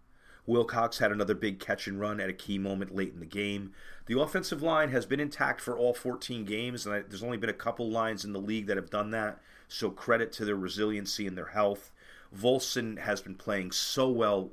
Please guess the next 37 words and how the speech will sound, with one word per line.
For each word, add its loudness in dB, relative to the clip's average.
recently. -4
I 2
thought -4
he -2
played -2
great 0
this -2
game. -4
He's -2
always 2
downfield 0
blocking. 0
He's -4
got -2
the -4
young -2
legs, 2
the -10
fresh -2
legs, 2
and -4
I 2
just -2
think -2
his -4
career 2
is -4
on 0
the -4
rise. 2
I 0
think -2
everyone 0
else 0
played -4
pretty 2
well 4